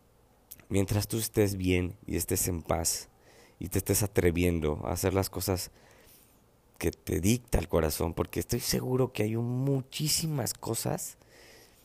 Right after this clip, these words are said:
en el fondo de ti que quisieras atreverte a hacer,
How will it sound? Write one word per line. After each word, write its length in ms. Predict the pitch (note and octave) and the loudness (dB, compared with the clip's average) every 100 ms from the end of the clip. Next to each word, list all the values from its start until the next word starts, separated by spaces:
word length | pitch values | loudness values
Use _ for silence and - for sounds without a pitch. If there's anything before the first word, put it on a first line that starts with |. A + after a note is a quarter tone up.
| _ | _
en 140 | A2 G#2 | 2 4
el 100 | G#2 | 4
fondo 420 | - B2+ B2+ C3+ | 6 4 6 6
de 100 | G#2+ | 6
ti 340 | - G#2+ F#3+ - _ _ _ _ - | 4 0 0 -8 _ _ _ _ -12
que 80 | - | -10
quisieras 720 | - G#2 A#2 A#2 C3+ - - _ _ _ _ | -2 4 6 6 4 0 -8 _ _ _ _
atreverte 640 | - - G2 F#2+ G#2 - | -6 0 2 4 4 4
a 60 | F#2+ | 0
hacer, 280 | - F#2+ | 2 0